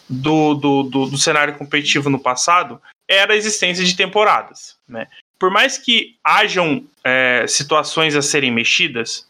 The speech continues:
é, eu acredito que temporada é uma forma válida de você, é,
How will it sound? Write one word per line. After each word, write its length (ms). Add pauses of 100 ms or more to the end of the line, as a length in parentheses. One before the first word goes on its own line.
(120)
é, 300
eu 140
acredito 540
que 100
temporada 720 (180)
é 120
uma 160
forma 340
válida 640 (180)
de 140
você, 640
é, 640